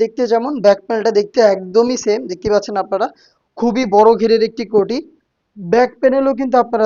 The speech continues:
দুইটা লেয়ারে রাফেল পেয়ে যাবেন। দেখতে পাচ্ছেন, বডি হবে ফ্রি সাইজের, আটচল্লিশ থেকে পঞ্চাশ মেজারমেন্টের এবং এখানে হচ্ছে আপনি প্রিমিয়াম একটি স্ন্যাপ বাটন পাবেন। দেখিয়ে দিচ্ছি আপনাদের, এখানে একটি স্ন্যাপ বাটন করা থাকবে এবং একটি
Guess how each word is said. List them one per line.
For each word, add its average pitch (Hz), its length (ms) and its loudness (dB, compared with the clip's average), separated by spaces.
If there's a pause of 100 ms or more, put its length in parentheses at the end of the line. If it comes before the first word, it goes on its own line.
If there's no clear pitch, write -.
দুইটা 208 240 -2
লেয়ারে 233 280 2
রাফেল 202 360 2
পেয়ে 170 200 -6
যাবেন। 156 220 -10 (460)
দেখতে 202 280 -4
পাচ্ছেন, 170 260 -8 (160)
বডি 202 240 4
হবে 214 240 2
ফ্রি 262 140 -4 (140)
সাইজের, 247 360 0 (200)
আটচল্লিশ 208 460 -4
থেকে 214 140 -2 (120)
পঞ্চাশ 208 300 -6 (120)
মেজারমেন্টের 233 600 -2 (460)
এবং 190 120 2 (140)
এখানে 233 300 -4
হচ্ছে 233 280 -8 (140)
আপনি 190 160 -10 (140)
প্রিমিয়াম 233 460 -4
একটি 220 200 -14
স্ন্যাপ 202 320 -6
বাটন 185 300 -2
পাবেন। 170 220 -4 (120)
দেখিয়ে 175 220 -10
দিচ্ছি 175 240 -12
আপনাদের, 196 240 -10 (460)
এখানে 202 240 -4
একটি 214 200 -8
স্ন্যাপ 202 260 -4
বাটন 196 280 -4
করা 202 220 0
থাকবে 214 240 -6 (420)
এবং 208 200 0
একটি 240 120 -6